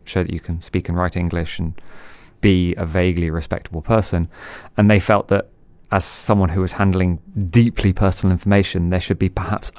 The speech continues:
a little bit more vetting, perhaps a criminal records check, perhaps, you know, a, a background check, perhaps anything beyond just, "Can you do the work for near minimum wage?" which is the only real barrier that the contractors who were employed to do this seemed to put up.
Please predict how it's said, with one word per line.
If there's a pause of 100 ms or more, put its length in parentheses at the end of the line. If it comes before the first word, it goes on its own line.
a
little
bit
more
vetting, (320)
perhaps
a
criminal
records
check, (320)
perhaps, (140)
you
know, (240)
a,
a
background
check,
perhaps (240)
anything
beyond
just, (420)
"Can
you
do
the
work
for
near
minimum
wage?" (120)
which
is
the
only
real (120)
barrier
that
the
contractors
who
were
employed
to
do
this
seemed
to
put
up.